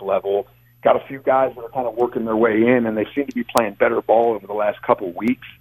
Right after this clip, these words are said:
So it'll be good, to, you know, for Dave Marshall to see how his team stands up to another elite group in Morgantown and kinda, you know, look at that measuring stick from their growth over the last three weeks since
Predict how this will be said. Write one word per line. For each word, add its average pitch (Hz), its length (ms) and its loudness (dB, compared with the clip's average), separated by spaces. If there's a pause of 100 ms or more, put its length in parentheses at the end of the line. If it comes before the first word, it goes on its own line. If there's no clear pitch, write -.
(400)
So 160 100 4
it'll 170 100 2
be 170 100 -6
good, 175 240 0
to, - 60 -20 (300)
you 151 60 -8
know, 135 100 0
for 135 120 -8
Dave 131 240 -4
Marshall 131 300 -6
to 107 140 -8
see 127 180 -2
how 110 160 4
his 117 160 -2 (100)
team 113 260 -4
stands 104 300 -6
up 117 220 -2
to 98 80 -14
another 104 300 -2
elite 101 260 -2
group 117 260 -2
in 90 120 -10
Morgantown 98 600 2
and 90 140 -6 (400)
kinda, 127 320 0
you 120 80 -4
know, 104 100 0
look 123 140 -4
at 123 80 -4
that 104 180 2
measuring 113 480 0
stick - 240 -10
from 98 300 -14 (480)
their 107 100 0
growth 117 380 0
over 98 160 -4
the 98 80 -8
last 101 280 2
three 107 200 -4
weeks 104 360 -2
since 101 140 -6